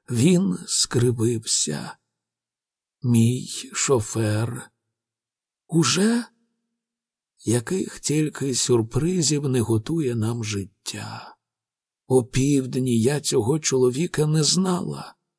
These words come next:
а коли запали сутінки, розлука з ним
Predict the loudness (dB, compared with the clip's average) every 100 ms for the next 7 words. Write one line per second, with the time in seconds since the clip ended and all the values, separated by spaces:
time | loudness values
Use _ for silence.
0 | _ _ _ -4 0 2 4 2 2 2
1 | 2 2 2 0 -2 -6 -6 -6 -8 -10
2 | -18 _ _ _ _ 4 4 6 6 4
3 | 4 0 2 4 6 6 4